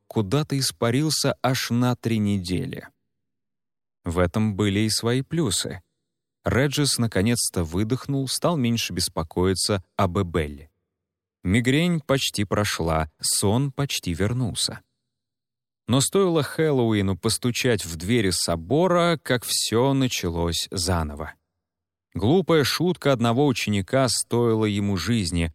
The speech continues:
Смерть в этот раз была крайне злой и голодной.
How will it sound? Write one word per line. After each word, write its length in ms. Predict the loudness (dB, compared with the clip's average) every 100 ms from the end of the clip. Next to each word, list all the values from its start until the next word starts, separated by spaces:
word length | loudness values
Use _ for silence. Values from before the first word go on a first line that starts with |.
| _ _ _
Смерть 600 | -6 -2 0 2 2 2 0
в 60 |
этот 240 | 0 2 2
раз 200 | 2 2
была 240 | 0 0
крайне 480 | 0 0 0 2 0
злой 360 | 0 0 0
и 20 | 0
голодной. 720 | 0 2 0 0 -4 -10 -12